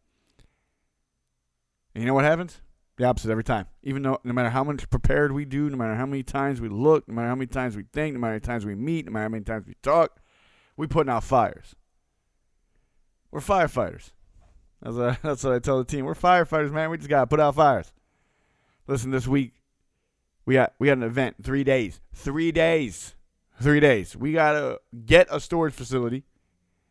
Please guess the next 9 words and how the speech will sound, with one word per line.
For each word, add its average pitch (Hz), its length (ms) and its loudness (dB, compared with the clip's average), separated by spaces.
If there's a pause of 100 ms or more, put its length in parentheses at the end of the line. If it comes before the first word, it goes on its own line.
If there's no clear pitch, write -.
(280)
delivered, 147 720 0 (1500)
take 208 400 2 (600)
two 240 300 2
buildings 156 640 2
that 143 160 2
we 151 100 -2
need 160 180 -10
to 131 100 -8
use, 156 580 -4